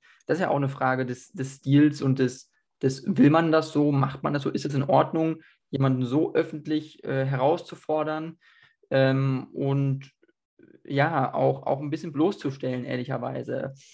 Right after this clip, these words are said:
Äh, nicht nur vorher, auch während des Duells und auch nachher, im Nachgang bei der Wahl, äh, wie er, äh, Laschet immer wieder kritisiert hat, immer wieder öffentlich, äh, schlecht dargestellt hat.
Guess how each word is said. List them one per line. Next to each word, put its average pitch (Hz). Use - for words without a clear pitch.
Äh, 135
nicht 143
nur 156
vorher, 175
auch 135
während 156
des 156
Duells 156
und 156
auch 151
nachher, 131
im 123
Nachgang 131
bei 139
der 135
Wahl, 123
äh, -
wie 143
er, 135
äh, 135
Laschet 135
immer 156
wieder 135
kritisiert 131
hat, -
immer 156
wieder 135
öffentlich, 131
äh, 127
schlecht 139
dargestellt 131
hat. -